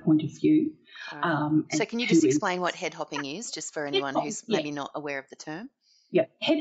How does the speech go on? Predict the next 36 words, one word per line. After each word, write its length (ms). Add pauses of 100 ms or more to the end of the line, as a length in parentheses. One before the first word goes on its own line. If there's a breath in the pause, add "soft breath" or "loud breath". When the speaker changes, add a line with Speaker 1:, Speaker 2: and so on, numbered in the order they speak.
Speaker 1:
hopping 320
is 200
because 300
you, 140
you 240
have, 240
you 100
have 160
three 580 (1200 soft breath)
basic 540
narrative 460
modes. 440
There 180
are 160 (160)
other 120
ones, 320
but 120
I'm 120
just 200
gonna 160
go 200
with 200
first 300
person, 400
second 380
person, 360
and 180
third 360
person. 560
Speaker 2:
Mm-hmm. 440
Speaker 1:
Um, 380 (480 loud breath)
and 600 (180)
if 220
you're 120
telling 300
a 100